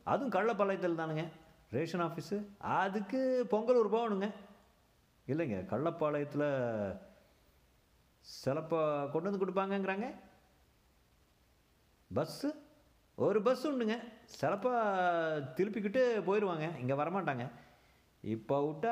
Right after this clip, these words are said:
நாலரைக்கு தாங்க பஸ்ஸு," என்று அவர் ரோட்டு பக்கம் ஓடினார். "ஐயா யாருன்னு?" தேவராஜன் தான் சொன்னான்.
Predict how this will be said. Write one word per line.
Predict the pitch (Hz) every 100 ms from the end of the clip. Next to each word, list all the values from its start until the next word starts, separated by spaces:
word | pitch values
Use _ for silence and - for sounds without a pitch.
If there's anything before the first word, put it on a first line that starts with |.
| 226
நாலரைக்கு | 196 208 208
தாங்க | 202 226 202
பஸ்ஸு," | 202 202 233 - - - -
என்று | 127
அவர் | 127 120
ரோட்டு | 113 131 117
பக்கம் | 107 113
ஓடினார். | 98 98 92 85 - - _ _ _ _ _
"ஐயா | - 202 269
யாருன்னு?" | 247 233 233 233 226 220 214 -
தேவராஜன் | 107 117 117 107 98
தான் | 120
சொன்னான். | 131 85 90